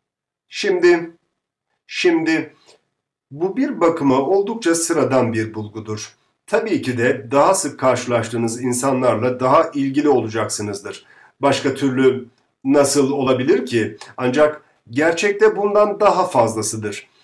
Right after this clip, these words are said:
Bir şeyi ne kadar sık görürseniz o kadar hoşlanırsınız. Ve bu etki zaman zaman maruz kalma etkisi olarak da bilinir. Maruz kalma etkisi basitçe bir şeyi görmenin rahat ve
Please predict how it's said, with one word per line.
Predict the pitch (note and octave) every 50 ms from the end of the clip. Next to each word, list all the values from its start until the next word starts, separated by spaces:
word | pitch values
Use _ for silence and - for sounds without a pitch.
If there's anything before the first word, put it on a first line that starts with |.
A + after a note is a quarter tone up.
| - - _ _ _ _ _ -
Bir | A#2 A#2+ B2 D#3 G3+ A#3+ B3
şeyi | B3 B3 A3 G#3 F#3+ E3
ne | E3+ G#3 G#3+
kadar | G#3+ A3+ G3 F3+ D3+ C#3
sık | C3 - A#2+ A2 A#2 -
görürseniz | A2+ A2+ A2 A2 G#2+ - A2+ A2 C3 E3 E3 - - _ _ _ _ -
o | E3 F3+ -
kadar | - C#3+ C3 C3+ D3 D3+ C3 A2
hoşlanırsınız. | B2 A2+ G#2+ - B2 A#2 A#2 A#2 A2 G#2+ - G#2+ G2 G2 - - - - _ _ _ -
Ve | G2+ A2+ C3+ C3 A#2+ A#2 - - -
bu | B2 A#2 A2+ D#3+ A3 A3+
etki | G#3 G3 - - - C#3
zaman | B2 A#2 B2 B2 C#3 F#3 G#3
zaman | F#3+ - C3 B2 B2 C#3 C#3+ C#3
maruz | A#2+ A#2+ A#2 A#2+ B2 C3+ B2 -
kalma | - B2 A#2+ A#2 B2+ C3+
etkisi | C3 - - - A#2 - C#3
olarak | B2+ A#2 A#2 A2+ A2+ A2 G#2+ -
da | C#3 A#2+ A2
bilinir. | A2+ G#2+ G#2 G2+ G2 F#2+ - - - _ _ - - _ -
Maruz | G2+ G#2 A2 A#2+ C#3 F#3+ G#3 -
kalma | - G#3+ G3+ G3 F#3 F3
etkisi | E3 D#3 E3 - D#3+ C#3+ - D3+ - C3
basitçe | B2+ B2+ A2 - G#3 G3+ - - B2+ B2 - - - - _ _ _
bir | B2+ D#3+ G3+ G#3+
şeyi | G#3+ - G3 F#3 F3 D3
görmenin | A#2+ C#3 C#3 C3+ C3+ B2 A#2 A2+ A2 A#2 - - - - - _ _ _ _ _ G2+
rahat | A#2+ B2 A2+ E3+ G3+ G#3+ - C3+
ve | C#3+ D3 D3+ D3 - -